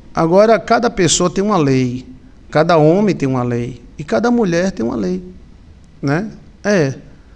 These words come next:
Aí tá, tem que se combinar os dois, né? Quando não se combina, não dá certo, né? Isso é na igreja, é fora da igreja. O homem tem que combinar com a mulher. Essas questões, né?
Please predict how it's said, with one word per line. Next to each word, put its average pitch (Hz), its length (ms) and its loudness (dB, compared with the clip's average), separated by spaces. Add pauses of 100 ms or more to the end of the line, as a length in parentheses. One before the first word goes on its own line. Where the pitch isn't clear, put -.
(360)
Aí 170 280 4
tá, 214 260 2
tem 202 180 -2
que - 80 -4
se - 140 -2
combinar 170 840 0 (640)
os 143 220 -2
dois, 127 640 -6 (720)
né? 135 300 -4
Quando 196 180 2
não 226 80 4
se 214 160 -2
combina, 214 800 2 (100)
não 165 220 -2
dá 185 140 -2
certo, - 540 -8 (1000)
né? 156 300 -6 (520)
Isso 185 200 -2
é 185 40 0
na 170 140 0
igreja, 151 400 0
é - 20 -6
fora 143 320 -2
da 135 120 -2
igreja. 143 540 -2 (200)
O 147 80 -6
homem 175 220 -2
tem 190 120 -10
que - 60 -18
combinar 185 380 -4
com 170 100 -12
a 190 40 -6
mulher. 185 460 -6 (760)
Essas - 240 -2
questões, 143 560 0
né? 208 180 -2